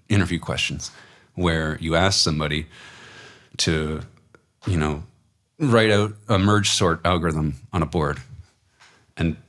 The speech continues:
people complain about this 'cause it's like, yes, it's something you study in computer science, but it's so academic. You never, ever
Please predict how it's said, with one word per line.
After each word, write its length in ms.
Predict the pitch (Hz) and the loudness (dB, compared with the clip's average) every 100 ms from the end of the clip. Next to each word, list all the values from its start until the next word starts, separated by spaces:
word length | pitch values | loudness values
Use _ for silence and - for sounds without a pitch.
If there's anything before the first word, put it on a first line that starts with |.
| - | -2
people 200 | 117 107 | 0 0
complain 360 | 101 95 139 | 0 0 2
about 240 | 123 85 76 | 2 0 -2
this 180 | 85 - | -2 -4
'cause 160 | - | -6
it's 120 | - 95 | -4 -2
like, 140 | 80 | 0
yes, 200 | 113 95 | 0 0
it's 120 | 92 | -2
something 280 | - 107 101 | -2 0 0
you 80 | 87 | 0
study 500 | 82 - 92 90 82 78 | 0 -2 0 0 0 0
in 140 | 87 | -2
computer 300 | 80 82 82 80 | -2 -2 -2 -2
science, 380 | 92 87 78 | -2 0 -2
but 180 | - 82 | -4 -8
it's 140 | 78 - | -4 -4
so 320 | - 127 85 | 0 0 0
academic. 600 | 78 78 76 101 76 - - _ | -2 -4 -4 -2 -4 -8 -18 _
You 160 | 80 | -2
never, 480 | 90 107 107 82 76 - | 2 2 0 -2 -6 -2
ever 360 | 131 113 73 | -2 -2 -6